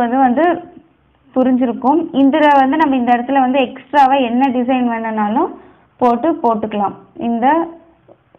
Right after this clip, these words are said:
wall போர்ஷன்ல வருது பாத்தீங்களா, இந்த இடத்துலலாம் நம்ம எந்த design வேணும்னாலும் போட்டுக்கலாம். So உங்களுக்கு வந்து சும்மா சிம்பிளா இதோட அந்த shape மட்டும் உங்களுக்கு எப்படி வரையணும் அப்படின்னு சொல்லி நான் உங்களுக்கு இதுல சொல்லியிருக்கேன்.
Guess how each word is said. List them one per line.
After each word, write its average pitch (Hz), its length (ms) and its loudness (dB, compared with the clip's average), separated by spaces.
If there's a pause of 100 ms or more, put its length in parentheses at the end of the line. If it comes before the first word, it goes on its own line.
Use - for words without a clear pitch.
(160)
wall 240 300 2
போர்ஷன்ல 240 480 -4 (100)
வருது 214 240 -2 (100)
பாத்தீங்களா, 214 420 -2 (100)
இந்த 226 200 -6
இடத்துலலாம் 226 460 -2
நம்ம 226 220 -4
எந்த 220 160 -2 (280)
design 226 340 -4
வேணும்னாலும் 214 500 -2
போட்டுக்கலாம். 190 460 -8 (480)
So - 40 0 (100)
உங்களுக்கு 254 280 2
வந்து 269 140 0 (260)
சும்மா 277 260 0
சிம்பிளா 254 320 0
இதோட 247 200 0 (320)
அந்த 208 160 -2 (480)
shape 269 380 0
மட்டும் 247 220 -2
உங்களுக்கு 220 300 -2
எப்படி 208 160 -4 (100)
வரையணும் 208 380 -2
அப்படின்னு 202 300 -6
சொல்லி 202 180 -6
நான் 226 120 -6
உங்களுக்கு 190 260 -8
இதுல 185 260 -4
சொல்லியிருக்கேன். 196 540 -6